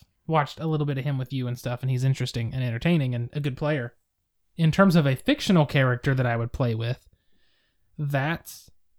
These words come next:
a really difficult one. I would probably say Doctor Who, just because I'm a big Doctor fan.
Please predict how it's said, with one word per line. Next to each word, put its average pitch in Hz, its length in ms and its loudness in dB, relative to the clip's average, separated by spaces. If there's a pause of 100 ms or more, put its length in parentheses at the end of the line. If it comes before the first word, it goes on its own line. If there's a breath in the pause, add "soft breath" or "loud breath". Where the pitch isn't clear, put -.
(600)
a 143 120 0
really 151 280 6
difficult 170 420 2
one. 233 220 2
I 139 80 -4
would 156 120 0
probably 160 240 2
say 156 160 -2
Doctor 147 300 2
Who, 151 260 4 (240)
just 135 160 -6
because 131 280 -4
I'm 127 120 0
a 123 40 -2
big 127 200 -4
Doctor 127 280 -2
fan. 147 300 2